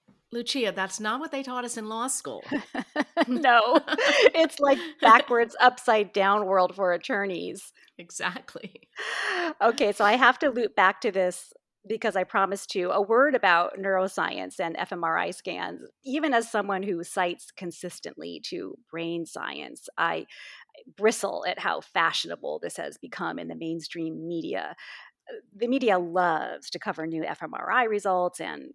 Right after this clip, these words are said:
Speaker 2: the business world is hungry for the consumer brain to be decoded.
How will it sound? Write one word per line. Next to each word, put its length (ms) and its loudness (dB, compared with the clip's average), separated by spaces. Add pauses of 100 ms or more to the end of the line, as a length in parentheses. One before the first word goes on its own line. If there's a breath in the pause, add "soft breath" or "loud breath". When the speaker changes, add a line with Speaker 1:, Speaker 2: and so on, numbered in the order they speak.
Speaker 2:
the 100 -4
business 520 0
world 280 -6
is 120 -10
hungry 580 -8
for 280 -8 (300 loud breath)
the 80 -4
consumer 460 -4
brain 300 -4
to 80 -6
be 260 -10 (140)
decoded. 560 -6